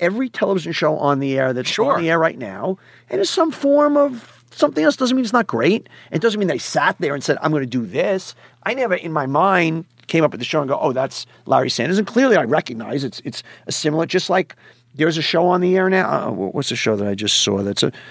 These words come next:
Speaker 1: similar? There's, there's four other shows coming on the air that take real life characters,
Speaker 2: Oh,
Speaker 1: just
Speaker 2: sure.
Speaker 1: like Larry David and Andrew Dice Clay is doing it. And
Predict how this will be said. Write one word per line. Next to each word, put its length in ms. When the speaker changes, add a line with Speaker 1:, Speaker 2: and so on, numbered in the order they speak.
Speaker 1:
similar? 320
There's, 180
there's 240
four 420
other 120
shows 260
coming 200
on 60
the 60
air 100
that 260
take 180
real 260
life 260
characters, 300
Speaker 2:
Oh, 120
Speaker 1:
just 140
Speaker 2:
sure. 180
Speaker 1:
like 120
Larry 240
David 260
and 120
Andrew 160
Dice 240
Clay 200
is 80
doing 200
it. 120
And 140